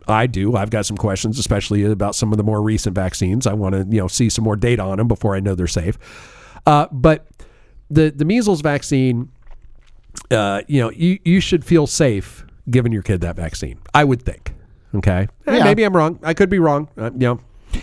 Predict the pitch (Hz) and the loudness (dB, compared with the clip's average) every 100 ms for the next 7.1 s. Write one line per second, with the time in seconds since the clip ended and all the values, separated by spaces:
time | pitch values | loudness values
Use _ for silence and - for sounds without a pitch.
0 | - 160 160 180 254 226 196 180 170 165 | 4 4 6 4 4 2 2 2 4 4
1 | 160 143 185 147 131 - 175 165 165 156 | 4 4 4 4 2 2 0 2 2 2
2 | 156 147 135 139 156 165 160 139 120 147 | 2 4 4 4 4 2 4 2 2 0
3 | 135 139 135 139 127 123 120 117 117 117 | 2 0 0 0 0 2 2 2 2 2
4 | 117 117 110 107 104 107 98 104 107 107 | 2 2 2 2 0 -4 -2 0 0 -2
5 | - 107 95 90 80 92 76 76 - 64 | 0 2 2 0 0 0 0 -4 -6 -8
6 | - 240 214 180 185 170 131 180 208 185 | 0 2 2 0 -2 0 2 2 4 2
7 | 180 | 2